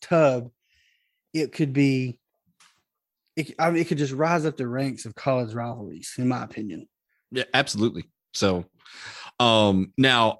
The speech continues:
Speaker 2: on his second point, which was the more logical one regarding college football relegation, I absolutely love the idea, but I
Speaker 1: Mm-hmm.
Speaker 2: would want to do it a little differently. If we were gonna do relegation, I would say, you know what, let's just merge with the A A, with the, the American, okay, the A A C,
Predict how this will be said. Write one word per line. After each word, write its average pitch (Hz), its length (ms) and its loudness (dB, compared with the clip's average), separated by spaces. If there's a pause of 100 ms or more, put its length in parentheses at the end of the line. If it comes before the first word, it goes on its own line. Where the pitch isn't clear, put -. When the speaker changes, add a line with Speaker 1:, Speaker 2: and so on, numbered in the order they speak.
(160)
Speaker 2:
on 127 140 6
his 120 180 4
second - 420 4
point, 107 260 0
which 104 160 -2
was 98 240 -4
the 104 120 2
more 101 180 8
logical 104 420 6
one 95 180 0
regarding 104 480 -2
college 147 380 0
football 135 260 4
relegation, 101 600 0 (160)
I 165 140 8
absolutely 143 360 4
love 113 220 4
the 101 140 4
idea, 92 360 0
but 98 280 -12
I 120 160 4
Speaker 1:
Mm-hmm. 147 100 4
Speaker 2:
would 135 320 4
want 123 300 -8 (140)
to 123 120 -4
do 110 320 6
it 101 80 8
a 98 60 6
little 110 280 8
differently. 95 600 0
If - 80 -10 (480)
we 120 80 0
were 113 60 2
gonna 127 180 8
do 156 140 10
relegation, 113 580 4
I 101 140 2
would 110 140 -2
say, 104 200 0
you 95 100 -4
know 107 120 -2
what, 120 140 -2
let's 117 140 -4
just 110 180 -6
merge 104 300 0
with 101 120 -6
the 95 140 -8
A 101 220 -4
A, - 100 -8
with 101 180 -4
the, 92 360 -2
the 101 80 0
American, 95 640 4
okay, 98 360 4 (600)
the 98 120 -4
A 110 340 2
A 90 40 0
C, 90 300 -6